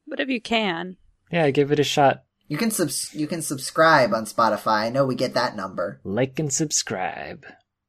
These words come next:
Speaker 3: I don't know if we get subscription numbers for Apple Podcasts. You'd think we would.
Speaker 1: Yeah.
Speaker 2: Yeah, no, Apple doesn't give any sort of,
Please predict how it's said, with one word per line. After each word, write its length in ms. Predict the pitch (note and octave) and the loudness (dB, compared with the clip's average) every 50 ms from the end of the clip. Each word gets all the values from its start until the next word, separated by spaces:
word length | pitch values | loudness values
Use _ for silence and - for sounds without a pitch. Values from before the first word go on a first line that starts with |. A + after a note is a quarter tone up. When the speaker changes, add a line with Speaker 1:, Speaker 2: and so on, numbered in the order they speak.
| _ _ _ _ _ _ _ _ _ _ _ _ | _ _ _ _ _ _ _ _ _ _ _ _
Speaker 3:
I 80 | D3+ F3+ | 2 4
don't 160 | B3+ D4+ D4+ | 4 6 6
know 120 | C#4+ C#4 | 6 6
if 80 | - - | 4 2
we 120 | B3+ G#3+ | -2 -2
get 320 | G3 A3+ G#3+ G#3 - - - | -2 -2 -2 -4 -6 -10 -6
subscription 680 | - F#3 E3 D3+ - - - G3 G3 - - D#3+ D3 | -4 -2 -2 -4 -4 -2 -2 -2 -2 0 -4 -4 -2
numbers 440 | C#3+ C3+ C3 B2 A#2+ A#2+ A#2 A2+ - | 0 0 -2 0 -2 -4 -4 -4 -6
for 380 | - C3 B2+ A#2+ A2+ A2 G2+ _ _ _ _ _ _ _ - | -4 -4 -2 -2 -4 -6 -10 _ _ _ _ _ _ _ -2
Apple 240 | B2+ C#3 C3+ C3+ G#2+ | -2 -2 -2 -4 -2
Podcasts. 880 | - C#3 C3+ B2+ A2 - - F#3+ E2 D2 - - - - - - - _ _ | 0 2 2 2 0 -4 -10 -10 -10 -10 -12 -14 -16 -16 -20 -20 -20 _ _
You'd 180 | D#3 D#3+ D#3 | -8 -8 -4
think 200 | - D#4+ G4 - | -4 -4 0 4
we 120 | F#4+ F#4 F4+ | 4 6 6
would. 320 | F4 G4+ G#4 - D4+ A#3 C#4 | 6 6 6 6 4 6 4
Speaker 1:
Yeah. 140 | E4 - | 4 6
Speaker 2:
Yeah, 120 | E3 D#3+ D3+ | 6 6 6
no, 260 | D3 D3 C#3+ C#3 C3+ | 6 4 4 6 6
Apple 400 | C3+ C3 C3+ C3 C3 D3 C#3 C3+ | 6 6 4 4 2 2 2 2
doesn't 540 | C3 C#3 C3 B2+ C3 C3 B2 B2 - - _ _ _ _ _ _ - A2+ - | 4 4 2 2 2 0 -2 -4 -6 -10 _ _ _ _ _ _ -20 -12 -8
give 260 | - A2+ A2+ G#2+ A#2 | -6 -4 -4 -2 -2
any 220 | A2+ A2+ A#2 A#2 | -2 -2 -2 -2
sort 300 | G#2 - - A2+ A2 G#2+ | -2 -2 -2 -2 0 0
of, 320 | A2 G#2+ G#2+ - - - | -2 -2 -4 -8 -14 -20